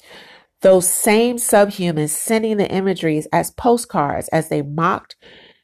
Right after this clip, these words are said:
craved, and caused a sea of death in the Black American community. The McMichaels deserve the death penalty. Those who helped them and conspired to cover up this atrocity deserve to rot in jail.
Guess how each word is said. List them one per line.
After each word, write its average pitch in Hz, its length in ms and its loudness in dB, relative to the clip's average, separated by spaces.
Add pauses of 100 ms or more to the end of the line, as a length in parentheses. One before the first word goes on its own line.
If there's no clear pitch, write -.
craved, 262 600 4
and 165 180 -6
caused 196 420 0
a 170 80 -2
sea 208 600 -2
of 151 240 -4
death 165 380 0
in 160 80 -4
the 156 80 -4
Black 156 320 -2
American 156 440 -4
community. 151 640 -6 (1400)
The - 60 -6
McMichaels 226 540 2
deserve 185 360 0
the 165 80 -2
death 156 260 -2
penalty. - 560 -10
Those 190 380 4
who 220 120 -4
helped 196 440 0
them 254 280 0
and 165 140 -6
conspired 165 560 -2
to 156 100 -8
cover 165 400 0
up 190 160 2
this 202 180 -4
atrocity 208 540 -4
deserve 190 420 0
to 202 100 -10
rot 160 240 -4
in 160 80 -8
jail. 139 420 -6